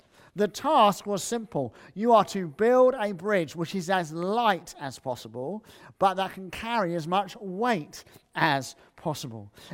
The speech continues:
And the aim of this activity was to teach us the difference and the un-, and an understanding of stress and strain. It was to teach us that some, uh, um,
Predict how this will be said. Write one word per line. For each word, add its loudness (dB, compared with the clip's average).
And 6
the -2
aim 4
of -2
this -2
activity -4
was 0
to -8
teach -10
us -2
the -2
difference -8
and 0
the -2
un-, -2
and -2
an 0
understanding -4
of -6
stress -4
and -2
strain. 0
It -6
was -6
to -14
teach -10
us 0
that -2
some, -4
uh, 2
um, -10